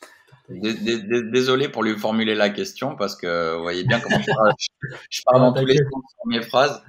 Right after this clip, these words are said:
Speaker 1: Désolé d'avoir été, peut-être été un peu long dans les réponses et peut-être vous avoir, euh,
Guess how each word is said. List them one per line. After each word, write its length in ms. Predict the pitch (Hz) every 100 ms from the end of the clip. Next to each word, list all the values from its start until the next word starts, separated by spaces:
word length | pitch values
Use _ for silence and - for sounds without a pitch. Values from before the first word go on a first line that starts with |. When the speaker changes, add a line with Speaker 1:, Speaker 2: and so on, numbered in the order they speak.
| 107
Speaker 1:
Désolé 300 | 127 143 151
d'avoir 240 | 127 120
été, 120 | 117
peut-être 200 | - 123 113
été 140 | 110
un 100 | 113
peu 160 | 131 143
long 220 | 151 147
dans 120 | 135
les 120 | 127
réponses 440 | 123 123 139 135 -
et 80 |
peut-être 160 | 101 117
vous 140 | 104
avoir, 280 | 101 98 101
euh, 220 | 98 90